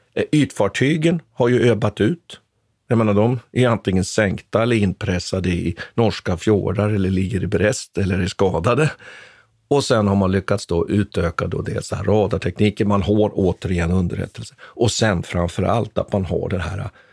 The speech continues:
flygtäckningen igen som gör att man då kan skydda sina konvojer. Sen tycker jag en sak som man skulle kunna ställa en fråga. Hur många nu då fartyg sänks av tyska ubåtar sammanlagt under hela kriget? Jo, de står ju för sjuttio procent.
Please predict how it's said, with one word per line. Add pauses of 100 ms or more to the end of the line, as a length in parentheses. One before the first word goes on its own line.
(460)
flygtäckningen
igen (440)
som
gör
att
man
då
kan
skydda
sina
konvojer. (960)
Sen
tycker
jag
en
sak
som
man
skulle
kunna
ställa
en
fråga.
Hur
många
nu
då (300)
fartyg
sänks
av
tyska
ubåtar
sammanlagt
under
hela
kriget?
Jo,
de
står
ju
för
sjuttio
procent.